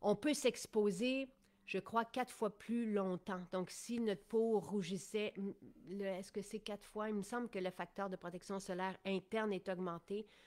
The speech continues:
de quatre, mais il faudrait retourner voir l'étude. Mais c'est juste pour, pour que vous compreniez. Donc, si on pouvait être, euh,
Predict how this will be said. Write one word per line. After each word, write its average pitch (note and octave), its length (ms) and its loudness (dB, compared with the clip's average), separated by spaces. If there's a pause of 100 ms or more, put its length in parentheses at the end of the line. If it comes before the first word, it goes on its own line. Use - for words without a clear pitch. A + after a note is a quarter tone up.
(260)
de F#3 100 0
quatre, G#3 360 0
mais G3+ 100 4
il F#3+ 60 -2
faudrait G#3 360 2
retourner G#3 480 2
voir G3 260 0
l'étude. F3 440 -4 (340)
Mais G3 120 4
c'est G#3+ 160 4
juste C#4 240 2
pour, A3 160 4 (100)
pour - 180 -10
que G#3+ 100 -2
vous F#3 140 -4
compreniez. G3+ 680 -2 (840)
Donc, G#3+ 300 4 (360)
si - 220 4
on B3+ 80 8
pouvait G#3+ 460 2
être, G#3 340 0 (340)
euh, F3 420 2